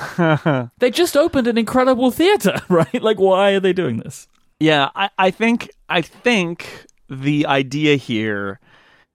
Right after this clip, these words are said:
Speaker 1: is Apple previously did an event in New York City that was an education-themed event.
Speaker 2: But that was, like, an event space or something, though, wasn't it? Like, it wasn't
Speaker 1: It was at, like, the Guggen-,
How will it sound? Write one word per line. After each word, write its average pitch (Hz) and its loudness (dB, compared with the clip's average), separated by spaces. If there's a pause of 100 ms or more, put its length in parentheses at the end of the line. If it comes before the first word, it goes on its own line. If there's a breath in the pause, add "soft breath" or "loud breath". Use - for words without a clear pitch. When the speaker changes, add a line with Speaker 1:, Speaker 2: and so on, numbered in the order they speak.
(120)
Speaker 1:
is 120 0 (220)
Apple 165 -4
previously 170 -2
did 123 -2
an 120 -6
event 117 -4
in 113 -6
New 120 -6
York 113 -6
City 117 -4
that 127 -6
was 117 -4
an 113 -10
education-themed 117 -6
event. - -16
Speaker 2:
But 190 -10
that 277 -4
was, 359 -6
like, 262 -6
an 196 -4
event 190 -2
space - -4
or 113 -6
something, 104 -10
though, 92 -10
wasn't 113 -6
it? - -8
Like, 160 -4
it 139 -6
wasn't 180 -4
Speaker 1:
It 180 8
was 190 4
at, 202 0
like, 170 2
the 160 2
Guggen-, 143 -4